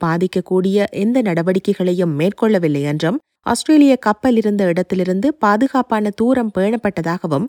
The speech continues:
இந்த சம்பவம் குறித்த ஆஸ்திரேலியாவின் குற்றச்சாட்டுகள் உண்மைக்கு முற்றிலும் முரணானவை என்றும் சீனாவின் பாதுகாப்பு அமைச்சகம் தெரிவித்துள்ளது.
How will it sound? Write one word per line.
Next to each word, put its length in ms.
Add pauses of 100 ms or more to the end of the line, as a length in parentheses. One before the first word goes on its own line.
(200)
இந்த 200
சம்பவம் 440
குறித்த 380
ஆஸ்திரேலியாவின் 760
குற்றச்சாட்டுகள் 800
உண்மைக்கு 500
முற்றிலும் 520
முரணானவை 580
என்றும் 340 (360)
சீனாவின் 520
பாதுகாப்பு 560
அமைச்சகம் 520
தெரிவித்துள்ளது. 640